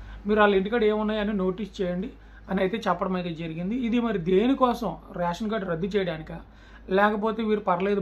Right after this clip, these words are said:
బాగానే ఉన్నారని తెలియజేయడానికా, దేనికి? already కొలగనను సర్వే చేశారు, అందులో కూడా ఆస్తులు కూడా అన్నీ అడిగారు, దాన్ని కూడా ప్రస్తావించారు. అయితే ప్రభుత్వం ఈ సర్వే అయిపోయిన తర్వాత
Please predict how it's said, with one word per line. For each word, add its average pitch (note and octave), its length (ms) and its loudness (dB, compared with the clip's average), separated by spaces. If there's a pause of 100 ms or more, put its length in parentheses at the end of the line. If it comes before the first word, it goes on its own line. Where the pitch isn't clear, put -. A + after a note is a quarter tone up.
బాగానే F#3 260 0
ఉన్నారని F3+ 340 -2
తెలియజేయడానికా, E3 600 -8 (560)
దేనికి? F#3 300 6 (160)
already G3+ 380 2
కొలగనను G#3 520 2
సర్వే G#3 240 2 (120)
చేశారు, G#3 320 -2 (520)
అందులో F3+ 260 2
కూడా G3 260 2
ఆస్తులు F#3 320 -4
కూడా F#3 320 2
అన్నీ F#3+ 240 -2
అడిగారు, F#3 340 -2 (480)
దాన్ని G3 300 4 (120)
కూడా G3 120 4 (100)
ప్రస్తావించారు. E3+ 540 -6 (100)
అయితే B3 180 4 (560)
ప్రభుత్వం C4 480 6 (220)
ఈ - 20 6 (140)
సర్వే A#3+ 320 4
అయిపోయిన A#3+ 340 2
తర్వాత F#3+ 240 0